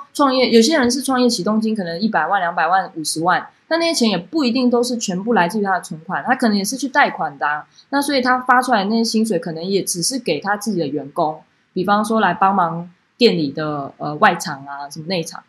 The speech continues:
那这些费用也不一定老板会在初期的时候拿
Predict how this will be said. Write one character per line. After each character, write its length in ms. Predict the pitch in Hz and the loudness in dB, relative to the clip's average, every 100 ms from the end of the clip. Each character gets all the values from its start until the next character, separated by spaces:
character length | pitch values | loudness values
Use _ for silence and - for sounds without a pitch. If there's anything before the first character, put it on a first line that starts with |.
| _ _ | _ _
那 120 | 254 | -2
这 80 | 254 | 2
些 100 | 262 | 2
费 160 | 254 262 | 6 6
用 200 | 247 214 | 6 4
也 80 | 165 | 0
不 180 | 247 240 | 2 2
一 60 | |
定 120 | 226 | 4
老 140 | 208 175 | 4 4
板 180 | 170 156 | 2 -2
会 200 | 220 190 | -2 -2
在 160 | 202 | -2
初 180 | 185 185 | -2 -2
期 160 | 180 156 | -4 -6
的 60 | |
时 100 | 151 | -8
候 100 | 185 | -8
拿 220 | 160 127 | -8 -10